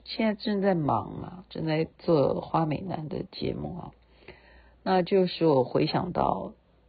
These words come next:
嗯，过去啊，过去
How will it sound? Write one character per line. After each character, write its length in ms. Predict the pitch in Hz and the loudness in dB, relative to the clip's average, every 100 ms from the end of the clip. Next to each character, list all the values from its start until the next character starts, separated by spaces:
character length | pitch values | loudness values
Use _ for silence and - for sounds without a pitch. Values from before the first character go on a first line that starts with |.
| _ | _
嗯， 720 | - 127 - 139 - 175 196 202 _ | -6 -4 -6 -10 -12 -14 -16 -20 _
过 180 | 285 269 | 8 8
去 320 | - 240 180 | 8 0 0
啊， 280 | - - - _ _ _ _ - - - _ | 0 -2 -6 _ _ _ _ -20 -20 -20 _
过 180 | - 294 | 2 2
去 600 | - 269 220 185 165 - | 4 4 6 4 0 -6